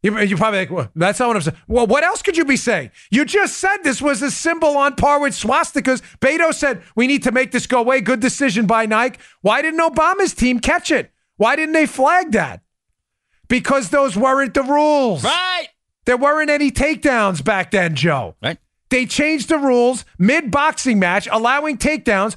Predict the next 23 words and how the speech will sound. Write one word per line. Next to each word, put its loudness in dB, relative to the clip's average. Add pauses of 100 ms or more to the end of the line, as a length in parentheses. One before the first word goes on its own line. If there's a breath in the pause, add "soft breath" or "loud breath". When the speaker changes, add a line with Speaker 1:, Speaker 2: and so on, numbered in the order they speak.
(160 loud breath)
Speaker 1:
hoping 0
you're 4
not 0
gonna 0
catch -2
the 0
takedown 0 (120)
when 0
they 0
shoot -2
the 0
takedown -2
on -2
you. -14 (3250)
Now, 2
I 4
wanna 2
make 0
a 0
point 2
on 0
this, -4
too. -2